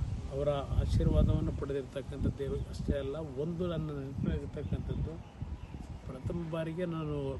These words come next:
ಲೋಕಸಭೆ ಚುನಾವಣೆಗೆ ಸ್ಪರ್ಧೆ ಮಾಡಿದಾಗ ಅವರು ರಾಜ್ಯಸಭಾ ಸದಸ್ಯರಿದ್ದರು. ನಂಜೇಗೌಡರು ನಮ್ಮ ಮುಂದೆ ಇವತ್ತಿಲ್ಲ, ಅವರು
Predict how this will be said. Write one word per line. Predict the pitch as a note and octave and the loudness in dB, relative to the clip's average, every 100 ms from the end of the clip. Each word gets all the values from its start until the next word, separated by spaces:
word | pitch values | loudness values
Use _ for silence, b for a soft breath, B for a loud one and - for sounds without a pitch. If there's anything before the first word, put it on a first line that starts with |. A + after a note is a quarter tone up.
| - C3 A#2 | -6 -4 -2
ಲೋಕಸಭೆ | D#3+ - - D#3+ E3+ - | -2 -4 -4 -2 -4 -2
ಚುನಾವಣೆಗೆ | D3+ D3 D3+ D3 | -2 -2 -4 -4
ಸ್ಪರ್ಧೆ | - C#3 C#3+ C#3 | -4 0 0 0
ಮಾಡಿದಾಗ | B2 A#2 - - - - - - - - | -2 -4 -6 -8 -8 -10 -10 -10 -10 -4
ಅವರು | E3+ D#3 | 0 0
ರಾಜ್ಯಸಭಾ | D3 C#3+ D#3+ D#3 - | 0 -2 -2 2 2
ಸದಸ್ಯರಿದ್ದರು. | C3+ C#3 - C3+ - - - - - - - - - - - - - - - D3 C3+ | 2 2 2 -2 -2 -8 -6 -4 -4 -4 -4 -4 0 0 -2 0 0 0 -4 -4 -2
ನಂಜೇಗೌಡರು | D3 E3 F#3+ F3+ E3 E3+ E3+ E3+ D#3+ | -2 2 4 4 0 0 0 0 -2
ನಮ್ಮ | C#3 D3 | -2 -4
ಮುಂದೆ | D3+ E3 | -4 -2
ಇವತ್ತಿಲ್ಲ, | D3 D#3 D#3 C3+ | -2 2 2 2
ಅವರು | C#3+ | 2